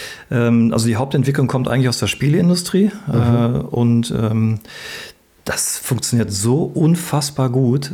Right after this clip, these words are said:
Speaker 1: ähm, das ist wirklich, ähm, steht dem nichts nach. Also ich kann, äh, jedes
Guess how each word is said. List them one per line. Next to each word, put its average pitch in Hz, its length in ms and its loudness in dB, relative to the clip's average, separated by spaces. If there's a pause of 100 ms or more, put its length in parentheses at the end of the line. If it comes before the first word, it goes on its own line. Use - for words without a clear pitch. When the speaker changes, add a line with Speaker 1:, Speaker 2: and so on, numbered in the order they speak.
Speaker 1:
ähm, 113 420 0
das - 220 -8
ist 113 320 -6
wirklich, - 520 -4
ähm, 107 380 -4 (140)
steht 117 240 -4
dem 107 80 2
nichts 113 240 -2
nach. 143 240 0
Also 104 280 -2
ich 104 160 -8
kann, 113 340 0
äh, 107 260 -4
jedes 113 500 -4